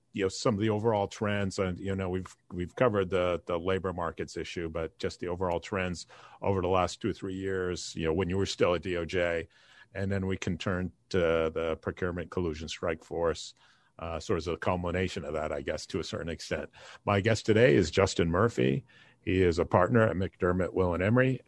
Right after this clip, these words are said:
I'm Roger Waldron, and you're listening to Off the Shelf on Federal News Network. Welcome back to Off the Shelf on Federal News Network.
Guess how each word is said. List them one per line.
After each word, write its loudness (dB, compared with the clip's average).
I'm 2
Roger 0
Waldron, 4
and 0
you're 0
listening -2
to -2
Off 0
the -4
Shelf -2
on -8
Federal 2
News 0
Network. -4
Welcome 8
back 10
to 6
Off 6
the 0
Shelf 4
on 2
Federal -4
News -2
Network. -2